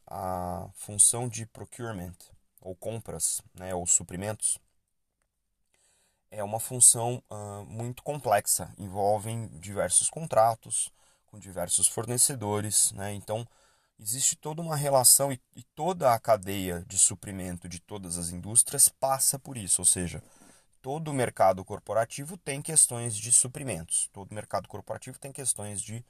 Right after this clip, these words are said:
contratos, todo o mercado cor-, corporativo tem questões de cláusulas, de triggers, de condições. E, obviamente, é, selecionar um fornecedor entre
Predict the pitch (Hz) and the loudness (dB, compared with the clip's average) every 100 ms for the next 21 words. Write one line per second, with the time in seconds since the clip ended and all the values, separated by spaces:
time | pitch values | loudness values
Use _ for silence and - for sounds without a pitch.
0 | _ _ _ - 104 113 95 85 - - | _ _ _ -18 -16 -6 -4 -4 -4 -4
1 | - 90 92 - 87 - - _ _ _ | -6 -16 -14 -8 -10 -10 -20 _ _ _
2 | _ 98 - 95 - 110 - 117 120 120 | _ -18 -14 -14 -12 -18 -16 -14 -4 0
3 | - 98 101 - - _ _ _ 98 90 | 0 -2 0 0 0 _ _ _ -20 -18
4 | 101 - 113 117 120 104 90 82 87 80 | -16 -6 4 8 8 8 4 0 -6 -6
5 | 82 95 92 _ - 120 113 85 87 80 | -4 -6 -8 _ -14 -10 -10 -10 -10 -10
6 | 87 87 104 101 101 - 120 113 101 87 | -16 -14 -12 -2 8 8 8 4 2 2
7 | - - - _ _ _ _ _ _ _ | 4 2 -2 _ _ _ _ _ _ _
8 | _ _ 180 156 143 127 120 156 - 90 | _ _ -8 -4 0 0 0 -4 -4 -8
9 | - _ 92 90 87 - 127 135 - 143 | -14 _ -20 -12 4 4 6 6 6 6
10 | 117 104 107 98 - _ 107 101 95 92 | 2 4 4 2 -10 _ -20 -14 -12 -10
11 | 90 - 92 85 78 - _ _ _ _ | 0 0 0 -8 -10 -14 _ _ _ _
12 | _ _ 104 104 - 90 | _ _ -18 -18 -16 -16